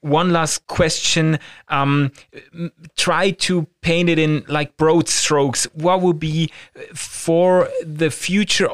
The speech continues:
of, let's say, of U S evangelicalism, what would be the worst case scenario? What would be the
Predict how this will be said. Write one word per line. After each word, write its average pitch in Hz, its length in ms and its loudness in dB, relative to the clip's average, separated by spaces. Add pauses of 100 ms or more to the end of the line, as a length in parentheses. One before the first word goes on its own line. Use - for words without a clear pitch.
of, - 380 -4
let's 165 340 0
say, 165 120 0
of 143 200 -4 (180)
U 147 100 4
S 143 340 0
evangelicalism, 120 1040 -4 (180)
what 160 300 2
would 170 160 0
be 156 260 -2 (220)
the 135 160 0 (120)
worst - 300 0
case 110 320 -4
scenario? 113 720 -2
What 135 320 -2
would 147 220 -2
be 127 160 -2
the 120 100 -2